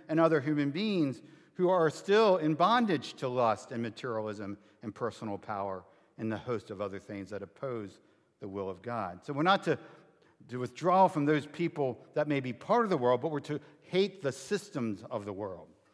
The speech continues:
that portray-, that proclaim a different message than Jesus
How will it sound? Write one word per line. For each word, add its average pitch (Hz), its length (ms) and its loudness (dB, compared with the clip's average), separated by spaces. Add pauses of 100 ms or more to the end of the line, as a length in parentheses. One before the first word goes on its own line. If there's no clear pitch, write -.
(240)
that 127 180 -6
portray-, 175 300 -8 (220)
that - 520 -4
proclaim 165 580 0
a 127 120 -6
different 151 400 -4
message 123 420 -6 (220)
than 104 240 -6
Jesus 110 500 -8